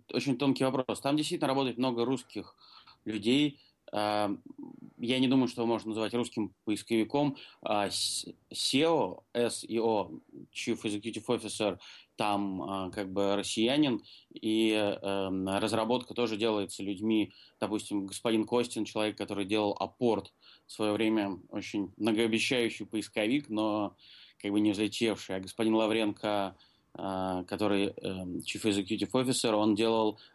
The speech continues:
э, Nigma.ru, тоже довольно многообещающий в свое время проект,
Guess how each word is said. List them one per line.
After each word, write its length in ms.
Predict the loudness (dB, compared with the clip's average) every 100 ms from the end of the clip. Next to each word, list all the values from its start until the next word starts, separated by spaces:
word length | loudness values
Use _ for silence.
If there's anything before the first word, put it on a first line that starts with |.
| -4
э, 140 | 0
Nigma.ru, 680 | 4 4 4 2 2 4 0
тоже 280 | 0 -4 -4
довольно 600 | -4 -2 -2 -2 -4 -6 -10 -20 -20 _ _ _ _
многообещающий 840 | 2 4 4 2 2 2 2 0 -4
в 40 |
свое 160 | -2 2
время 260 | 2 0
проект, 380 | 0 0 0 0